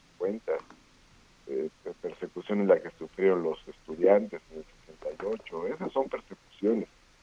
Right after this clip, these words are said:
En este caso no estamos ante un, una, un deseo de reprimir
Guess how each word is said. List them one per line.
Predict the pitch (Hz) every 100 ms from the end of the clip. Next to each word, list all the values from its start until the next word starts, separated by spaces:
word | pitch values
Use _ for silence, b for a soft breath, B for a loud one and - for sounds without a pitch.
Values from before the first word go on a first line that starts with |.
| _ -
En | 98 113
este | 117 127
caso | 117 117 107
no | 107
estamos | 107 - 117 139 113 101
ante | 90 85 - 85 80 - - - - -
un, | 85 90 64
una, | 95 110 113 101 87 82
un | 78 87 101
deseo | 107 - 120 123
de | 104 87
reprimir | 85 - 95 95 110 110